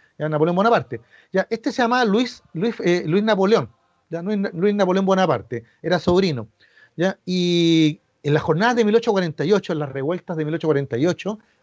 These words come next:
la revolución del cuarenta y ocho en París, él consiguió en cautivar a las masas que terminaron votando por él como presidente de la República Francesa.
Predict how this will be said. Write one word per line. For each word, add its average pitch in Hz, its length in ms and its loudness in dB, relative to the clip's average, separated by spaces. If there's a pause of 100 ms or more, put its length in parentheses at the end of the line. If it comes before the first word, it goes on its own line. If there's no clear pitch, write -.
la 123 100 -4
revolución 120 420 -2
del 190 140 2
cuarenta 156 300 2
y 147 40 6
ocho 165 140 0
en 196 80 2
París, 247 340 2 (440)
él 240 260 2 (180)
consiguió 165 720 0 (120)
en 151 220 0
cautivar 160 580 0
a 233 80 4
las 190 120 2
masas 240 440 -4
que - 120 -10
terminaron 170 520 -2
votando 151 500 0
por 139 160 -2
él 302 100 0 (220)
como 165 180 -2
presidente 185 520 0
de 240 60 4
la 233 80 4
República 190 460 2
Francesa. 120 460 -16